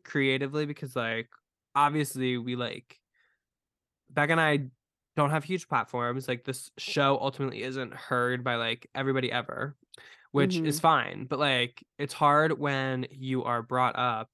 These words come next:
Speaker 1: being like, "Oh, the amount of success or, like, the worthiness of something is how much eyes you can get on it ultimately," which I feel like is kinda, like, the prevailing narrative. Like,
Speaker 2: Right.
Speaker 1: the more popular something is, the more better,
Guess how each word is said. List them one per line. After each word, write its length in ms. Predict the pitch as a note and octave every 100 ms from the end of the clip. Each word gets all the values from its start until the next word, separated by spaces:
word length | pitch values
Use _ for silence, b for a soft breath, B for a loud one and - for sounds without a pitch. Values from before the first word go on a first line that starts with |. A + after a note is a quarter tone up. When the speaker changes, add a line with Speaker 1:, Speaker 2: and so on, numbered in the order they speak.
| _
Speaker 1:
being 240 | B2+ A#2+ B2
like, 180 | A2+ -
"Oh, 520 | G3 F#3 B2 B2 C3 _ _ _ _ _ _ _ -
the 160 | C#3
amount 220 | C#3+ D3+ D#3
of 60 |
success 560 | - C3 - D#3 C3 -
or, 40 |
like, 160 | B2+ B2+
the 60 |
worthiness 520 | B2 C3 C#3+ C#3 B2 B2+
of 80 | A#2+
something 300 | A#2+ A#2+ A#2+
is 100 | B2
how 120 | B2+
much 140 | A#2 -
eyes 320 | B2 B2 B2
you 60 | A#2
can 120 | A2+
get 140 | A2
on 140 | F#2+ G2+
it 80 | -
ultimately," 520 | - - - - C2+
which 180 | D#2 -
I 100 | B2
feel 160 | B2 B2
like 160 | A#2
is 100 | A#2+
kinda, 220 | A#2 A#2 A2+
like, 160 | A2+
the 80 | A#2+
prevailing 400 | A#2+ A2+ A2 A2+
narrative. 380 | A2 G#2 - -
Like, 380 | - - - C3 _
Speaker 2:
Right. 360 | - D#3+ - - - _ _ _ _ -
Speaker 1:
the 60 |
more 120 | C3 C3
popular 380 | D3 B2+ B2+
something 300 | B2 B2 B2+
is, 160 | A#2+ A#2
the 80 | B2
more 140 | A#2+
better, 420 | A2+ A2+ A2+ A2+